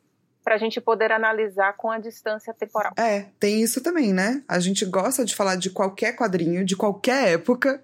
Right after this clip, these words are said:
Speaker 2: porque isso ajuda a gente. Tipo, esse lance do que a gente tá vivendo na pandemia é impossível de ser analisado agora. Claro que é possível, mas a gente não vai ter a perspectiva histórica na hora.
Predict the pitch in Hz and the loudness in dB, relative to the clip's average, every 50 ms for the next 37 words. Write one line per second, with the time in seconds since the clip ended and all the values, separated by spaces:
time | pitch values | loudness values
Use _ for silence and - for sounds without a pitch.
0 | _ - 226 254 247 240 240 - - 233 233 240 240 240 - 277 294 233 254 285 | _ 0 2 2 2 2 -2 -4 -4 -4 -2 -2 -2 -2 0 0 0 2 2 2
1 | 277 294 254 180 170 143 143 - - 185 175 - 180 165 147 - - - - - | 2 2 2 2 2 2 0 0 -2 -4 -2 0 0 0 0 -2 -6 -20 -20 -20
2 | - - - 190 185 247 220 214 233 262 262 233 226 - 214 196 185 208 190 - | -14 -6 -4 -2 0 0 0 0 0 -2 -2 -2 -2 -2 -2 -2 -2 -2 -2 -2
3 | 208 196 170 180 185 190 190 180 170 - - 175 170 160 156 156 165 190 226 240 | -2 -2 -2 -2 0 0 0 0 -2 -2 -2 -2 -2 0 0 0 0 0 0 0
4 | 202 165 - - - 240 269 285 - 311 294 - - - 254 262 269 294 262 220 | 0 -2 -2 -2 -2 -2 0 0 -2 -2 -2 -2 -2 -2 -2 0 0 0 0 0
5 | 175 - 226 196 185 185 175 175 165 180 170 165 160 165 156 151 151 143 123 123 | -2 -2 -2 0 0 0 -2 -2 0 0 -2 0 0 -2 0 0 0 0 0 -2
6 | 123 - 220 220 208 208 269 185 - 285 - - 262 202 151 151 147 - - - | -2 -2 -2 -2 0 -2 -4 -2 -2 -2 0 0 -2 0 -2 -4 -6 -6 -14 -18
7 | - - - - 202 202 214 220 214 247 240 240 247 277 294 294 302 269 233 - | -16 -14 -6 -2 0 0 0 2 0 0 -2 0 0 0 0 0 0 -2 -2 -2
8 | 220 196 - - 202 - - 226 190 202 196 - - - 214 196 220 254 269 214 | -4 -6 -4 -6 -6 -4 -4 -4 -2 -2 -2 -2 -2 -2 0 0 0 0 0 0
9 | 180 175 175 - 165 151 143 139 _ _ _ _ - 180 190 208 247 311 320 262 | -2 -2 -2 -4 -4 -4 -4 -4 _ _ _ _ -4 -2 0 0 2 2 2 2
10 | 196 185 185 180 156 131 123 - | 2 2 2 0 0 -2 -4 -8